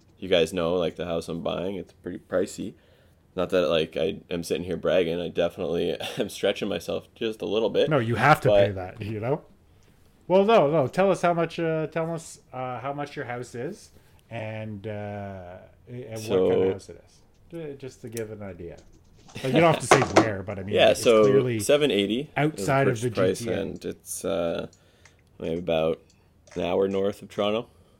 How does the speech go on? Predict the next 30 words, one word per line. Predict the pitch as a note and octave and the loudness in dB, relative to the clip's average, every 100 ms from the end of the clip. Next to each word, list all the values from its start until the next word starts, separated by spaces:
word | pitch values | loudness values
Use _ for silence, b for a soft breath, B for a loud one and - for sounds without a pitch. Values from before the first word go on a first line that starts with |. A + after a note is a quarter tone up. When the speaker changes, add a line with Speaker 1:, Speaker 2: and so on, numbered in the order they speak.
| _ - | _ -12
Speaker 1:
I'd | G#2+ | -6
say | B2+ B2 | 0 0
about. | B2+ D3 - _ - - | 2 0 -2 _ -20 -12
Maybe | F#2+ F#2 | -6 -2
a | F#2 | 0
little | F#2 F#2 F#2 | 0 0 -2
bit | F#2+ F#2+ F#2+ F#2 - | -2 -2 -2 -4 -8
more. | F#2+ G2 A2 C3 - b b b b b b _ - | -6 -4 -4 -6 -10 b b b b b b _ 0
But | C3+ F3 | 2 2
anyway, | F3+ G#2+ F2 | 2 2 4
it's | G#2 - | 2 2
got | G#2 | 0
GoStation | F2 D#2+ - F2 - | 2 -2 -2 -4 -4
stuff. | F#2 E2 | -8 -6
I'm | F#2+ | -6
doing | G2+ C#3+ | -6 -6
C | - | -4
M | G#2 | -4
H | F#2 - | -4 -6
C, | F#2 F2 | -6 -6
so | - F#2 | -4 -4
seven | F2 D#3 C#3 A#2+ | -2 0 0 -2
eighty, | G2+ G#2 A#2+ B2+ B B B B | -2 -2 -4 -8 B B B B
and | G2 | -6
it's | G#2+ | -4
gonna | F2 | -4
cost | F#2 E2+ | -4 -2
me | F#2+ | -6
twenty | E2+ F#2+ F2 | -8 -6 -6
thousand | F2 E2 F2+ E2+ | -4 -6 -6 -10